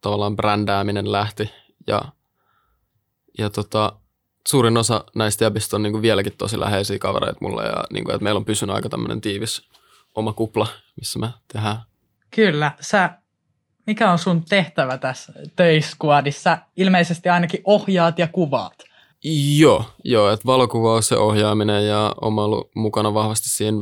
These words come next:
Speaker 1: vaatepuolessakin ja niinku suunnittelemassa niitä printtejä.
Speaker 2: Mikä on tää töis vaatepuoli?
Speaker 1: Ää,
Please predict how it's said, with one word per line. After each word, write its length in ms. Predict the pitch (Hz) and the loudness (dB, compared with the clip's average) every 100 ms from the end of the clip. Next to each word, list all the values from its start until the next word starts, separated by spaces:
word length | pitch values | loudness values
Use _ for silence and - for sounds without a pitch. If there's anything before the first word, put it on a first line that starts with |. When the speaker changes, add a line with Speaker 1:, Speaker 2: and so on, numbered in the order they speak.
| - | 0
Speaker 1:
vaatepuolessakin 960 | 104 101 - 110 110 110 107 104 120 | 0 0 -4 -4 -4 -4 -6 -6 -4
ja 100 | 127 110 - _ - | -4 -6 -12 _ -18
niinku 220 | - - | -14 -10
suunnittelemassa 580 | - 110 - 101 110 113 | -6 -8 -6 -8 -6 -8
niitä 140 | 107 | -8
printtejä. 580 | - 107 95 110 104 110 | -4 -4 -2 -2 0 2
Speaker 2:
Mikä 260 | 214 196 | 2 0
on 100 | 151 | 0
tää 160 | 151 151 | 0 -2
töis 500 | - 165 143 135 - 160 | 0 -2 -2 -6 -12 -2
vaatepuoli? 640 | 165 135 127 - 139 127 131 _ _ _ _ _ - | 0 0 -4 -10 -8 -8 -10 _ _ _ _ _ 0
Speaker 1:
Ää, 520 | 131 139 139 135 131 | 4 6 6 6 2